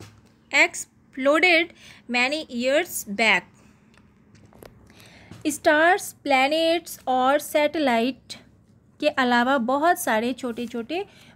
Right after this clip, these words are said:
बॉडीज हैं जो सन का चक्कर काटता है, वो एस्टेरॉइड यानी उल्कापिंड कहलाते हैं। वो मार्स और जुपिटर के ऑर्बिट के बीच पाए जाते हैं।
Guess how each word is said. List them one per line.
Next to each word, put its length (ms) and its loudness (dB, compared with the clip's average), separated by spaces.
बॉडीज 440 0
हैं 220 0
जो 220 2
सन 320 -4
का 220 0
चक्कर 320 -2
काटता 420 -6
है, 280 -6
वो 420 2
एस्टेरॉइड 800 -2
यानी 360 -4
उल्कापिंड 640 -4
कहलाते 560 -4
हैं। 300 -4
वो 200 0
मार्स 600 0
और 200 2
जुपिटर 480 -8
के 220 -2
ऑर्बिट 380 -2
के 160 -4
बीच 360 -2
पाए 340 0
जाते 380 -2
हैं। 260 -4